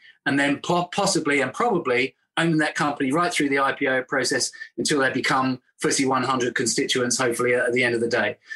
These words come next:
So that ability to buy companies right from, from the beginning in the private space, right the way through to public space, gives us huge amounts of flexibility, which is why this is, this is an evergreen strategy.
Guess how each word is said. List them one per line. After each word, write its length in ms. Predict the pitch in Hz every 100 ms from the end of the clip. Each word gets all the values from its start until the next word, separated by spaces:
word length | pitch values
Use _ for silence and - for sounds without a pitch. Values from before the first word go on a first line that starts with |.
| -
So 280 | - 143 139 - _ -
that 220 | 180 175
ability 680 | 147 - 190 180 - 135 123
to 320 | - 135 131 123 _ -
buy 180 | 151 151
companies 540 | - 156 143 135 123
right 420 | 135 165 185 185
from, 400 | - 147 143 131 _
from 160 | 135 131
the 80 |
beginning 520 | 117 120 151 156 151 147
in 100 | 127
the 60 |
private 320 | - 160 147
space, 300 | 143 143 131
right 160 | 156 160
the 80 | 139
way 120 | 135
through 180 | - 131
to 80 | 131
public 280 | 135 127 117
space, 260 | 135 123 - - -
gives 180 | 196
us 140 | 170 -
huge 320 | - 202 165
amounts 220 | 156 -
of 80 | 135
flexibility, 680 | 120 - - 131 120 113 110
which 160 | 127
is 80 | 135
why 180 | 156 156
this 200 | 147 135
is, 160 | 131 143 -
this 140 | - 170
is 120 | 156
an 100 | 156
evergreen 400 | 156 139 135 123
strategy. 500 | - 123 - - -